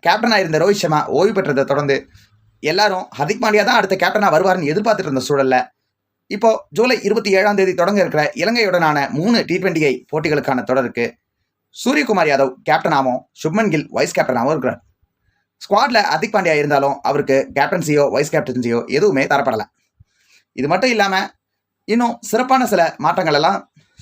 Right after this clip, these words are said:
செஞ்சிருக்கிறாரு நம்ம கம்பீர். சாம்சன் மற்றும் ரிஷப் பந்த் ரெண்டு பேருக்குமே விக்கெட் கீப்பர்ஸ் அப்படின்ற ஸ்லாட் கொடுக்கப்பட்டிருக்கு. கூடவே ரவி பிஷ்ணோயி அவருடைய மெயின்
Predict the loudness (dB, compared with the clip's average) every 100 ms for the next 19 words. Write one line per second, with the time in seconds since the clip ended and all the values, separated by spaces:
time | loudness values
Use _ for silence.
0 | -4 0 0 2 0 0 -4 _ _ -6
1 | -2 0 0 0 -2 -4 _ _ _ _
2 | _ _ _ -2 -2 0 -2 0 -2 -2
3 | -2 0 0 -4 -6 -4 -2 0 0 0
4 | -4 -4 _ _ _ _ _ _ _ _
5 | _ _ _ -4 -2 -2 0 0 -2 -4
6 | -2 -2 0 0 0 -2 -2 -2 -2 0
7 | 0 -2 _ _ _ -2 2 2 0 -8
8 | -2 -2 0 -2 0 0 0 0 2 2
9 | 2 0 0 -2